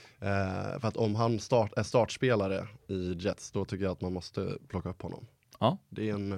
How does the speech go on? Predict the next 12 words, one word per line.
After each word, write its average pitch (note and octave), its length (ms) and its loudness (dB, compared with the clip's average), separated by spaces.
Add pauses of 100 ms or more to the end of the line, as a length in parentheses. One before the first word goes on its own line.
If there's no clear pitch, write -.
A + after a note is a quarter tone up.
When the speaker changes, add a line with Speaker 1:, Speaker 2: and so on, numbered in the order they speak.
Speaker 1:
eh, F#2+ 40 -6 (300)
spelare F#2+ 460 -2
som F#2+ 240 -4
är F#2+ 120 -4
jättefin F#2+ 680 -6
inför G2+ 260 -2
slutspelet. - 680 -4
Speaker 2:
Det G#2+ 160 8
blir, F#2+ 240 6
ja, G#2 220 10
det G#2+ 120 4
är, A2 280 4